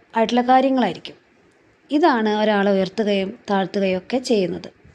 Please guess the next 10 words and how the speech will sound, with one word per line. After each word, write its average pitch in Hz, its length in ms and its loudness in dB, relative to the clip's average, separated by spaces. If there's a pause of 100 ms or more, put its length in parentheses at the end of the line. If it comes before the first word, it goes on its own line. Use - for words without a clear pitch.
(800)
നമുക്ക് 349 260 6
റിച്ച് 339 320 2
ആവണമെങ്കിൽ, 262 680 2 (180)
വലിയ 240 340 4
സ്വപ്നത്തിലേക്ക് 262 680 2
എത്തിച്ചേരാനാവണമെങ്കിൽ 233 1600 2 (800)
എന്താണ് 247 420 4
ആദ്യം 202 280 0
ചെയ്യേണ്ടതെന്ന് 190 540 0
പറഞ്ഞാൽ, 175 420 -4